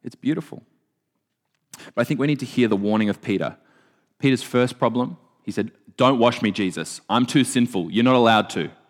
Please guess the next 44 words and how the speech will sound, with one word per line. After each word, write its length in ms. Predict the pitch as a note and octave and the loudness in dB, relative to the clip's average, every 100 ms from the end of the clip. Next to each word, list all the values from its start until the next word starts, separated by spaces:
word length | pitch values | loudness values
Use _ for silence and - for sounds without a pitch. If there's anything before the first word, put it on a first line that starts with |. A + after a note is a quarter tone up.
| _ _ _ - | _ _ _ -2
right? 280 | G2+ C3+ - _ _ | 0 0 -6 _ _
I 60 | A2 | -4
think 120 | C#3 | -2
sometimes 400 | C3 A2 G#2+ G2 | -2 -2 -2 -4
we 80 | G2 | -6
can 100 | G2 | -6
have 160 | G#2 | -4
that 140 | G2 F2+ | -2 -4
approach 500 | - G2 C#2+ - - _ _ _ _ | -2 -6 -6 -10 -18 _ _ _ _
where 120 | - A2 | 0 2
we 80 | |
just 220 | A2+ B2 - | 2 -2 -2
get 180 | B2+ | -2
so 440 | - - - C3 C#3+ | -2 -10 0 2 2
caught 380 | D3 - C3 A2+ | 0 0 2 4
up 180 | A#2 | 2
in 120 | B2 A#2 | 2 0
this 160 | A2+ | 0
world 320 | G#2+ A#2 A#2+ | 2 2 4
and 60 | A2 | 2
we 100 | A2 | 0
feel 160 | - A2 | -2 -4
so 340 | - D3 D3 | 0 2 2
guilty 540 | D3 C#3 C3 - B2 | 2 0 0 0 0
and 140 | - G#2 | 0 -4
shameful 720 | - C3 B2+ B2+ G2 F2 G2 - _ _ | -2 0 0 -2 -4 -4 -6 -14 _ _
that 100 | A2+ | 0
we 100 | B2 | 2
just 180 | C3+ - _ | 0 -4 _
want 160 | C#3 E3+ | 2 2
to 40 | |
keep 220 | E3 D3 | 4 2
Jesus 320 | - C#3+ B2+ | 4 2 2
as 80 | B2 | 2
a 80 | A#2 | 0
difference, 500 | G#2 D3+ - G2+ - | 2 0 2 -2 0
a 80 | A#2+ | -2
distance, 380 | A#2 F3 C3 G#2+ | 0 -2 -2 -2
as 100 | A#2 | -2
if 140 | D#3 | 2
we 80 | C3 | 2
didn't 240 | B2 D3 | 2 0
deserve 420 | B2 A2+ A2 C#3+ - | 0 0 2 0 -2
him. 240 | F2 F#2 | -8 -8